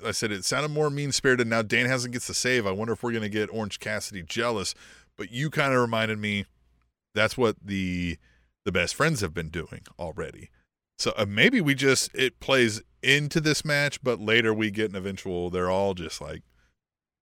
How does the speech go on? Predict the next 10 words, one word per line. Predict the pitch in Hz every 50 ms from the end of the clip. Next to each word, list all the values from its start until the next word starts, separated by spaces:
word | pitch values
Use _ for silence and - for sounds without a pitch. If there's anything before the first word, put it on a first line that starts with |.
| _ _ -
"Man, | 117 110 101 98 95 92 90
man, | 85 85
man, | 85 85 85 85
man, | 87 87 90
man," | 107 131 135 123 117 110 101 95
just | 95 95 92 - - - - - - - - - - - _ -
the | 95
mega | 92 92 95 90 87
powers | - - 104 95 90 82 85 - - _ _ _
explode. | - - - - - 90 110 123 73 - -